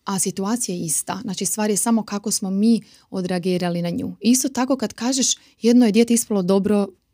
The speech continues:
ajmo reći jedno ne, ili vidiš mene su tukli pa sam ispao dobro, pitanje je što je to dobro. Jer za mnoge, e, znači, o-, oženio se, e,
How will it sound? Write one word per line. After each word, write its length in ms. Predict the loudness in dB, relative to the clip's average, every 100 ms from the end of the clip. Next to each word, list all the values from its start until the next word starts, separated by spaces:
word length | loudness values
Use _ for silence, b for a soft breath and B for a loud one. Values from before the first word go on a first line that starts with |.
| -6
ajmo 200 | -2 2
reći 260 | 2 2 2
jedno 220 | 2 0
ne, 260 | 2 4 4 B B 0
ili 160 | 4
vidiš 280 | 6 6 6
mene 180 | 6 6
su 140 | 4
tukli 260 | -2 0 0
pa 120 | 0
sam 160 | -4 0
ispao 320 | -2 0 -2
dobro, 360 | 0 2 2 0 b b b b b _
pitanje 360 | 6 6 6 4
je 80 | 2
što 220 | -2 -2
je 60 |
to 120 | -4 -6
dobro. 340 | -8 -8 -10 -12 _ b b
Jer 200 | 2 4
za 120 | 4
mnoge, 340 | 4 6 6 6 4 2
e, 180 | -2
znači, 520 | 2 4 4 4 2 2 B B
o-, 300 | -2 0 2
oženio 420 | 4 6 6 6 2
se, 200 | 4
e, 120 | 4